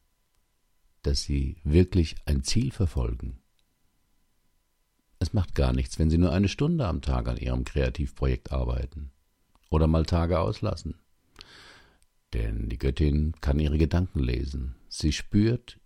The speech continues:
ihre Absichten. Solange sie ihr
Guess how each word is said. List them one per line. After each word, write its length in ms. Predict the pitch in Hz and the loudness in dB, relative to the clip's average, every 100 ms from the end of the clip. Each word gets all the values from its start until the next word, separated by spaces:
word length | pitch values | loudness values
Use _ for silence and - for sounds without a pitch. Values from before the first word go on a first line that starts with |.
| _ | _
ihre 240 | - 87 85 | -2 -2 -2
Absichten. 680 | 80 - - - - 87 76 _ _ _ _ _ _ _ _ _ _ _ _ _ _ | -6 -6 -8 -8 -8 -8 -12 _ _ _ _ _ _ _ _ _ _ _ _ _ _
Solange 380 | - 76 76 78 | 2 4 6 4
sie 140 | 78 | 4
ihr 440 | 73 76 73 73 | 2 2 2 0